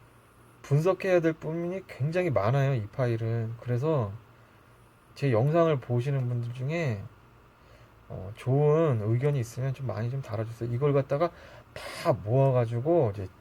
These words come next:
최종본을 만들어야 되거든요. 안 그러면은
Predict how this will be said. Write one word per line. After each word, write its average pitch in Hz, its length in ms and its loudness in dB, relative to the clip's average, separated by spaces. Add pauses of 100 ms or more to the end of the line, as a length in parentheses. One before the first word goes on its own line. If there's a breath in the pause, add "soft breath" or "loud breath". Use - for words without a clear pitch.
(140)
최종본을 226 600 0
만들어야 113 480 0
되거든요. 113 640 -8 (920 loud breath)
안 120 160 0
그러면은 175 800 2